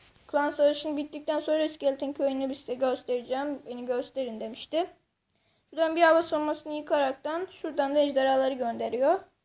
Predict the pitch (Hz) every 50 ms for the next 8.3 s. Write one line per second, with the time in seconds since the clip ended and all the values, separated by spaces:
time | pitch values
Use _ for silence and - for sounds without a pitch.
0 | _ _ _ _ _ _ - - _ _ _ _ - - 339 392 359 349 330 311
1 | 330 320 320 330 330 330 320 - 415 370 339 - - 262 269 - - 262 262 254
2 | 254 254 277 277 - 269 269 254 302 277 254 277 269 269 269 262 262 262 262 254
3 | 262 262 269 269 240 226 240 247 285 311 320 320 349 339 - _ _ - 330 320
4 | 320 - 254 247 240 240 254 269 285 285 285 269 262 254 - - - - _ _
5 | _ _ _ _ _ _ _ _ _ _ _ _ _ _ _ - 285 262 262 330
6 | 339 311 311 285 277 285 277 277 285 269 277 277 277 285 311 330 339 339 - -
7 | - 269 277 277 277 285 285 311 320 349 339 - - _ _ _ _ - - _
8 | - 294 294 285 277 277